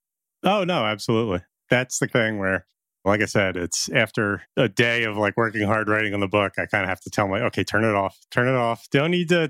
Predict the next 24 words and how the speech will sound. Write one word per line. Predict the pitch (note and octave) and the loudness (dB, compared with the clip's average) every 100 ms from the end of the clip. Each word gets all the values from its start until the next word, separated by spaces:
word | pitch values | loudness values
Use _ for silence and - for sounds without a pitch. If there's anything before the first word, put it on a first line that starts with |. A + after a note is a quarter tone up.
| - | -2
test | - C#3+ C3 - | 0 0 0 0
and | C#3 | 0
question | C3 C#3+ C3+ - C#3 | 2 -2 0 -2 0
everything | C3+ C3 A#2+ A#2 G#2+ G#2+ | 0 0 0 2 0 0
anymore." | G#2+ G#2+ G#2+ A2 A2 | 0 0 2 2 2
It's | G#2+ - | -2 0
a, | G#2+ - - - - - | -2 -2 -14 -12 -4 0
it | |
works | A2 C3+ - | 2 0 0
out | C#3+ | -2
really | B2+ C3 | 0 0
well | B2+ B2 | 2 0
with | A#2+ | 0
the | B2 | 0
writing, | A#2 A2+ A2 G2+ G2+ | 0 0 0 0 0
not | G2+ G#2 A2 A#2+ | 0 2 0 -4
so | - A2 | -2 0
much, | G#2 G2+ - - | 0 -2 -2 0
uh, | G#2+ | 2
as | G2 | 0
well | F#2 F#2+ | 2 0
with | F#2 | 2
other | F#2 | -2
people. | F2 F2 D#2+ | 0 -2 -2